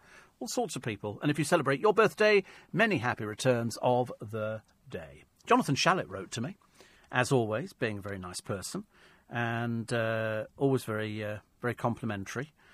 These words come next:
very nice, and just wishing me better, actually, which is very good. So I, I always quite like that, like, uh, that idea. Somebody was saying to me, "How long does it take to change your bandages?" Um, <laughs> about an hour for two people. <laughs>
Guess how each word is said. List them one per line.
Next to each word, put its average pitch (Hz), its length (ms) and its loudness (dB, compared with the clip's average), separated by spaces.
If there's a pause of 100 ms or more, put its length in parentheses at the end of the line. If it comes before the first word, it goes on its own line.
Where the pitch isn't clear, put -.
(240)
very 113 160 -4
nice, 101 240 -8
and 120 80 -2
just 98 160 -6
wishing 123 240 -2
me 113 100 -4
better, 98 440 -6 (400)
actually, 104 340 -10
which 95 200 -10
is 95 100 -8
very 95 280 -4
good. 104 300 -10 (140)
So 104 200 -12
I, 104 120 -8
I 101 180 -8
always 117 180 -8
quite - 260 -8
like 104 200 -10
that, 101 280 -8
like, 101 400 -10
uh, 101 160 -4
that 110 240 -6
idea. 98 340 -8 (360)
Somebody 180 200 8
was - 80 2
saying 185 180 6
to 156 60 -2
me, 135 60 2
"How 139 100 4
long 165 160 2
does - 60 -4
it - 120 -6
take 160 220 -2
to - 80 -14
change 135 280 -2
your 135 100 0
bandages?" 127 640 -4
Um, 110 400 -4
<laughs> - 500 -14
about - 140 -12
an - 80 -2
hour 113 360 -2 (340)
for - 80 -6
two 139 220 4
people. - 600 -8
<laughs> - 60 -20